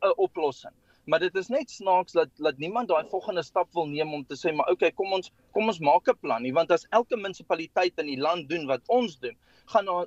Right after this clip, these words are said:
gaan, gaan Eskom in die dag baie groot geleentheid hê om al hulle reserves aan te vul. En dit is klaar, die eerste stap antwoord wat ons het in die land, is dis eintlik iets op hierdie verantwoordelike manier hoe ons dit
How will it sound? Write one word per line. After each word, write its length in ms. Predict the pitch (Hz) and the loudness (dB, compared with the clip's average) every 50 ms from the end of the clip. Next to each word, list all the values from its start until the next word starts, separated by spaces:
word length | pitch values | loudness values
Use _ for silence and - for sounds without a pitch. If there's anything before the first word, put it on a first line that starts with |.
| - | -6
gaan, 240 | - - 202 175 175 - | -4 -2 -2 -2 -2 -4
gaan 200 | - - 165 156 - - | -4 -4 -4 -4 -2 -2
Eskom 480 | 233 262 233 - - - 160 156 160 | -2 -2 -2 -4 -6 -6 -4 -4 -4
in 60 | 151 | -6
die 160 | 147 147 139 135 | -8 -8 -4 0
dag 260 | 214 208 160 135 - _ _ _ _ _ _ _ | 2 2 2 2 0 _ _ _ _ _ _ _
baie 440 | 127 123 117 139 165 180 214 233 220 | -18 -4 2 4 4 6 6 4 0
groot 360 | - - 202 180 180 175 - | -2 -2 0 0 0 0 -2
geleentheid 560 | - 180 151 143 156 160 170 160 175 156 147 - | -6 -8 -6 -4 -4 -4 -4 -2 -4 -4 -2 -2
hê 180 | 160 151 151 147 - | -2 -2 -2 -2 -4
om 160 | 170 156 147 - - | -4 -4 -4 -4 -2
al 160 | 185 190 185 | -2 0 0
hulle 200 | 175 165 160 147 | 2 2 0 0
reserves 560 | 147 151 123 127 123 135 151 160 196 185 - | 0 -2 0 2 2 2 2 0 -6 -8 -6
aan 180 | - 135 127 120 - | -6 -6 -6 -6 -10
te 80 | - | -14
vul. 200 | - - - - _ _ _ _ - - - | -16 -16 -20 -20 _ _ _ _ -20 -10 -2
En 260 | - 175 170 156 135 127 | -2 0 0 -2 -2 0
dit 160 | 131 180 208 - - | 0 0 0 2 0
is 200 | 392 - - - | -2 -2 -2 -4
klaar, 340 | - 233 226 185 147 135 | 0 2 2 4 4 2
die 140 | 127 143 135 - | 2 0 0 2
eerste 320 | 190 190 - - - 190 | 0 0 0 -2 -4 -6
stap 240 | 175 - - 165 160 _ _ | -4 -2 0 -2 -2 _ _
antwoord 420 | - 180 185 - _ 143 139 127 - | -6 -6 -6 -6 _ -4 -4 -2 -2
wat 160 | 143 131 - | -6 -6 -6
ons 140 | 147 143 127 | -6 -6 0
het 220 | 139 165 214 - 240 | 0 0 0 0 -2
in 80 | 226 | -4
die 140 | 214 175 139 | -4 -4 -2
land, 240 | 135 123 110 - - _ _ _ _ _ | -2 -2 -2 -2 -6 _ _ _ _ _
is 160 | 175 175 - | -2 -2 0
dis 240 | - 170 175 - - - | 2 2 0 0 0 0
eintlik 360 | 208 233 254 214 226 202 - _ | 0 0 0 0 0 -2 -2 _
iets 260 | - 175 156 - - 156 | -6 -8 -8 -8 -8 -6
op 160 | 160 151 127 - | -6 -6 -2 0
hierdie 280 | 147 202 240 269 233 | 2 2 2 2 0
verantwoordelike 720 | - 185 175 170 160 135 135 151 160 160 175 165 - 156 | 0 0 0 0 0 0 0 0 0 0 0 -2 -4 -6
manier 340 | 143 147 143 147 156 147 135 | -6 -6 -4 -4 -4 -2 -2
hoe 100 | 139 127 | -2 0
ons 240 | - 185 190 185 - | 0 0 0 0 -2
dit 120 | - 143 | -2 -2